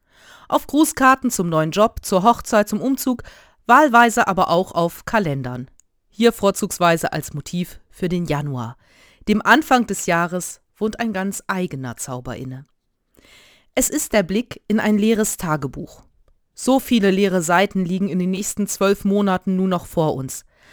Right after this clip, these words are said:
Seiten, die neu beschrieben werden wollen.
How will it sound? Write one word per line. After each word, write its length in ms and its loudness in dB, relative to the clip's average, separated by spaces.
Seiten, 580 4
die 60 2
neu 280 6
beschrieben 520 -2
werden 320 -4
wollen. 360 -8